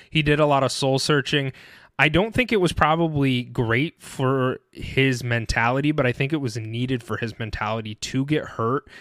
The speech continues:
and see what people were saying about him. I think a lot of people are writing him off, and I think a lot of people are saying, "Let's move on from him. Let's get him out of here." And the hope with it is that he wants to go in and prove people wrong,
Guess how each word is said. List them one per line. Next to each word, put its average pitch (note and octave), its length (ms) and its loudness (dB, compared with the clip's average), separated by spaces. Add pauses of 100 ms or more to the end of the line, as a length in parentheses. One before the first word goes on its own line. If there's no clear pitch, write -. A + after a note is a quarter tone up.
(160)
and C#3 160 -4
see C#3+ 200 -2
what D#3 220 0
people C3 240 -2
were A#2+ 140 -4
saying G#2+ 360 -4
about F#2+ 280 -10
him. F#2+ 100 -14 (300)
I C#3 120 4
think E3+ 200 2
a D#3+ 80 4
lot C#3 160 2
of D3 80 0
people D3+ 260 2
are C3+ 60 4
writing B2+ 340 2
him A#2 180 -2
off, A#2+ 280 -2
and A2+ 80 -6
I A2+ 60 -6
think A#2 180 -6
a A2+ 40 -4
lot A2+ 200 0
of A2 40 -4
people A2+ 300 -4
are A2+ 60 -4
saying, A2+ 280 -4
"Let's A#2 220 -6
move A#2+ 180 -4
on A2+ 200 -4
from A#2+ 160 -6
him. A#2+ 180 -6
Let's A2+ 180 -4
get A#2+ 160 -2
him A2 120 -4
out A2+ 180 -4
of A2 60 -4
here." G#2+ 220 -4 (360)
And D3 300 2 (600)
the D3 200 2
hope G3+ 360 4
with B2+ 160 0
it A#2 140 0
is A#2 220 -4
that B2+ 180 0
he E3+ 160 2
wants C#3+ 320 0
to C3+ 80 -6
go B2 180 0
in A#2 120 -2
and G#2+ 80 -10
prove A2+ 260 -4
people G#2+ 300 -6
wrong, G#2+ 420 -4